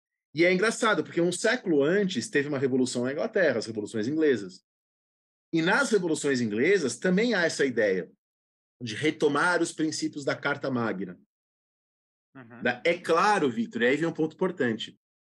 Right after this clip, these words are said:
Speaker 1: né? É uma frase do Hobbes, o Hobbes que viveu a época da Revolução Inglesa, do século dezessete,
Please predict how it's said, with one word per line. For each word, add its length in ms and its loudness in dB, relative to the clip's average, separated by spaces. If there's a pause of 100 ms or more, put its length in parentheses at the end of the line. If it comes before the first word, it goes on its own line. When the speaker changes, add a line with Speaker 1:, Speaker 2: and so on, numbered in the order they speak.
(140)
Speaker 1:
né? 300 2
É 80 -2
uma 160 0
frase 320 0
do 80 0
Hobbes, 640 -2 (360)
o 60 -18
Hobbes 280 -8
que 120 -10
viveu 480 -2
a 100 -4
época 200 -6
da 80 -8
Revolução 360 -6
Inglesa, 380 0
do 60 -14
século 260 -6
dezessete, 680 -2